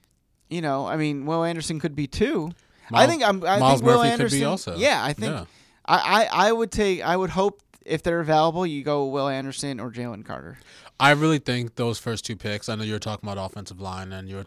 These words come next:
Speaker 2: mentioning running backs also, and you also mentioned cornerbacks a little bit. I think they go, I mean, front seven, definitely.
Speaker 1: Yeah.
Speaker 2: I mean, w-, if Will Anderson's there, definitely take him.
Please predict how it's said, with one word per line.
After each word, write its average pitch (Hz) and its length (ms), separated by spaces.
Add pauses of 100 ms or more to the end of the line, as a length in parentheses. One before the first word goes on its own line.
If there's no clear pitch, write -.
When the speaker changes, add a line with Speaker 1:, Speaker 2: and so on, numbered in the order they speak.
(120)
Speaker 2:
mentioning - 320
running 95 160
backs 95 240
also, 98 460 (340)
and 120 100
you 120 80
also 117 200
mentioned 113 280
cornerbacks 107 400
a 110 60
little 104 80
bit. 104 160
I 117 80
think 113 160
they 107 80
go, 104 300 (520)
I 113 80
mean, 98 380 (960)
front - 420
seven, 85 480 (260)
definitely. 104 240
Speaker 1:
Yeah. 120 420
Speaker 2:
I 113 60
mean, 117 200
w-, 113 160
if 117 120
Will 131 140
Anderson's 117 320
there, 110 160
definitely 104 340
take 98 240
him. 98 160